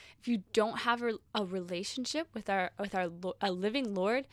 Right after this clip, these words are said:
in the Blessed Sacrament, then I don't know how you would even have, like, the ability to love well, per-, like, because if you're not connected to the source of all love,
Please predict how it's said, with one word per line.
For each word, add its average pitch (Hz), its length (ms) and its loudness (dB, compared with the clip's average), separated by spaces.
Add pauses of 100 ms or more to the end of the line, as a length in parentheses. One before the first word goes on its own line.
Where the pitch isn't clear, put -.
(360)
in 220 140 0
the 208 80 2
Blessed 190 380 -2
Sacrament, - 640 -4 (400)
then 202 480 2 (340)
I 214 140 6
don't 226 180 4
know 214 140 0
how 214 180 2
you 208 160 2
would 208 140 0
even 202 200 -2
have, 190 380 4
like, 180 240 -4 (380)
the 220 160 2
ability 208 420 4
to 196 160 -4
love 196 560 0 (220)
well, 214 500 0
per-, - 180 -4 (100)
like, 220 220 0
because 226 380 0 (400)
if 220 160 4
you're 233 140 4
not 262 280 6 (420)
connected 208 600 0
to 220 80 -2
the 196 100 0
source 196 280 0
of 190 100 -6
all 196 300 0
love, 185 360 -6